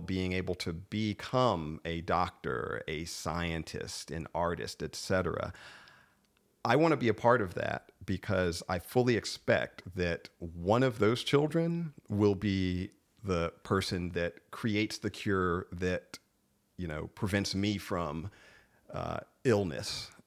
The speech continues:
or that helps save the life of another loved one. I fully intend, you know, so I'm doing this again, selfish act. I'm,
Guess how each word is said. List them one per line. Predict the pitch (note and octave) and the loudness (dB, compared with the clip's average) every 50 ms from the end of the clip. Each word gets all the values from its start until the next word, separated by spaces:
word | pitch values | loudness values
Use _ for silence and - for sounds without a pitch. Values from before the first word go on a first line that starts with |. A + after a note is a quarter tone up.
| _ | _
or | - F#2+ F#2 F2+ F#2 F#2 F2+ F2+ | -2 0 2 2 2 2 2 0
that | E2 F#2 F#2 E2+ - | 0 -2 -2 -2 -2
helps | F2 G2 F#2+ - - - - - - | -2 0 0 0 -2 -6 -8 -8 -6
save | - - G#2+ G#2+ G#2 G2+ | 0 2 2 2 4 2
the | G2+ F#2 | 0 2
life | F#2 F2+ F#2 F#2 F#2 - - - | 2 2 2 0 -2 -4 -4 -2
of | F2+ F2 F2 E2 E2+ F2 F2+ - - _ _ _ | 0 2 2 2 2 0 -2 -8 -16 _ _ _
another | F#2 F#2 F#2 F#2+ F#2+ G2 F2+ | -2 2 4 4 4 4 4
loved | F2 F2+ F2 F#2 F#2 F2+ - | 4 4 4 4 2 0 -4
one. | - C2 C#2 C#2 - - G2+ - | -8 -6 -6 -6 -6 -8 -4 -2
I | E2 F2 | -2 -2
fully | F2+ E2+ - - - - - B2 B2 B2+ B2+ B2+ B2 | -2 -2 -4 -10 -12 2 6 6 6 8 6 6 6
intend, | A#2 A2+ G#2+ C#3 C#3 A2+ G#2+ G2 F2+ F#2 G#2 B2+ D#3+ - | 4 4 4 4 4 4 4 4 4 2 2 2 2 2
you | B2+ G#2+ G2 | 2 2 4
know, | F2+ F#2+ | 2 2
so | G2 - A2+ G#2 G2+ | 2 4 4 4 6
I'm | G2+ G#2 G#2 G2+ F#2 | 4 4 2 2 2
doing | G#2 G#2 A2 A#2 | 4 4 4 4
this | B2 C3 C3 - | 4 2 2 2
again, | D3 A#2+ G#2 G2+ G#2 - - D4 D4 - - - | 4 4 4 4 4 2 0 -2 -2 -4 -8 -6
selfish | - - - A2+ A#2 B2+ - D#3 D3 D3 - - - - - | -6 2 4 6 6 6 6 4 2 4 0 -2 -4 -4 0
act. | - F#2+ F#2+ F#2+ G2+ - - - - - - - - - - - - - _ | 2 4 4 4 2 0 -6 -14 -10 -10 -10 -10 -10 -12 -12 -12 -12 -6 _
I'm, | G#2 G2+ G2 G2 G2 | 0 2 2 2 0